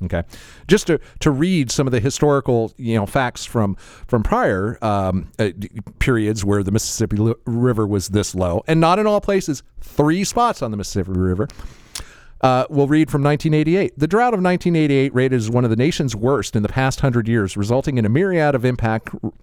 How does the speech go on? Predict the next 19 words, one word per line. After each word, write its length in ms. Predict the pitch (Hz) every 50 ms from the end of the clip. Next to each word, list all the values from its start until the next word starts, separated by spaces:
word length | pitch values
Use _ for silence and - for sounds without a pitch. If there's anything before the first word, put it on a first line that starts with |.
| _ -
uh, 240 | 117 107 104 104 104
and 140 | 120 113 113
responses. 500 | 107 - - 123 110 101 - - 82 - - - - - - - - - - - - -
A 80 | 131
notable, 440 | 135 143 165 196 220 196 196 180 143
largely 400 | 131 135 160 175 156 156 170 160
unexpected 520 | 151 156 156 - - 151 143 - 143 127
impact 500 | 131 135 135 123 - 127 107 107 107 -
involved 320 | 113 104 107 113 113 101 -
stoppages 540 | - 147 143 151 - 135 123 139 135 123 113
of 100 | 92 87
barge 380 | 110 113 127 143 151 - -
traffic 360 | - 143 123 120 - 131 123
on 120 | 113 101 95
the 40 | 92
lower 200 | 101 113 127 127
S-, 120 | - - - -
Mississippi 440 | 135 131 123 - - 147 143 - 131
River 320 | 123 120 107 104 113 110